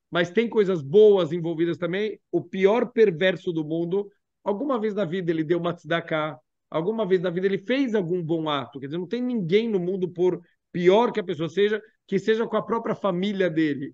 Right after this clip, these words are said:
Alguma coisa boa, essa pessoa ruim, ela vai fazer. E não vai ter nenhum tzadik do mundo que não vai ter misturado o, a,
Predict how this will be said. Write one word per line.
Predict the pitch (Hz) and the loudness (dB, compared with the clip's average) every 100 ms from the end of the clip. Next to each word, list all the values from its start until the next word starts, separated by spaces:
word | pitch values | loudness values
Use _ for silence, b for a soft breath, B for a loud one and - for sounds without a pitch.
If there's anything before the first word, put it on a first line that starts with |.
| _ | _
Alguma | 190 180 214 277 233 | -4 -2 -2 -2 0
coisa | 214 190 175 | 0 0 0
boa, | 180 208 214 220 B _ _ _ | 2 2 2 -4 B _ _ _
essa | 156 156 | -2 0
pessoa | 185 180 - 190 | -2 -2 -2 -2
ruim, | 151 175 190 208 - | 2 2 2 -2 -6
ela | 156 160 | -4 -2
vai | 151 165 | 0 -4
fazer. | - 165 127 135 - _ _ - | -2 -6 -2 -4 -4 _ _ -6
E | 269 | -4
não | 262 | 0
vai | 240 | 0
ter | 233 220 | 4 4
nenhum | 208 226 247 | 4 0 -4
tzadik | - 226 180 196 165 | 0 0 2 -2 0
do | 185 | 0
mundo | 175 190 196 240 240 _ _ - | 2 0 2 0 -2 _ _ -6
que | |
não | 180 | -4
vai | 190 196 | -2 0
ter | 202 | 0
misturado | 196 175 - 220 254 262 196 233 220 - | -2 -6 0 0 2 0 0 -2 -2 -8
o, | 349 226 | -8 -4
a, | 220 208 208 180 | -2 -2 -4 -8